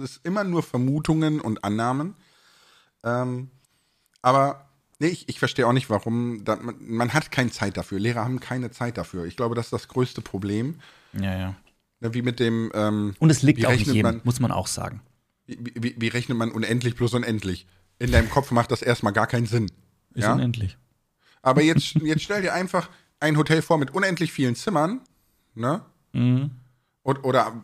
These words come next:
Speaker 1: besser finde ich der Bus, ne? Ein Bus, wo unendlich viele Menschen drin sitzen, der hält an einer Haltestelle, wo unendlich viele Menschen rein wollen. Was hast du dann? Ein Bus, wo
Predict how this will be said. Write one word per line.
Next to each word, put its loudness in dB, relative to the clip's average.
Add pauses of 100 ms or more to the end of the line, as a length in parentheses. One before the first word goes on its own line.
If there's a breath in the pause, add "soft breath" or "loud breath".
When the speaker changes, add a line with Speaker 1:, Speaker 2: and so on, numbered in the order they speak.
(120)
Speaker 1:
besser 2
finde 2
ich -4
der 2
Bus, -2
ne? -2 (120)
Ein -2
Bus, -2
wo 0
unendlich -2
viele -2
Menschen -2
drin -2
sitzen, -8
der 0
hält 2
an 2
einer 0
Haltestelle, 0
wo 0
unendlich -4
viele 0
Menschen 0
rein 2
wollen. -2 (480 soft breath)
Was -2
hast -4
du 0
dann? 2 (2250)
Ein 2
Bus, 2
wo 0